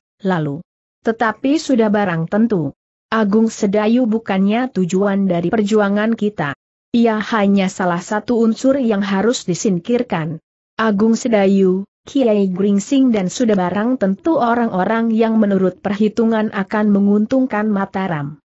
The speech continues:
Pada suatu saat, kita pun harus menyapu kekuatan Sangkal Putung.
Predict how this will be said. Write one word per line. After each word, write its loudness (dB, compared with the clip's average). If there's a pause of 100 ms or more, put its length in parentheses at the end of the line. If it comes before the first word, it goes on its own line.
(260)
Pada 0
suatu -2
saat, -4 (400)
kita -4
pun 0
harus -2
menyapu 0
kekuatan -2
Sangkal -2
Putung. -4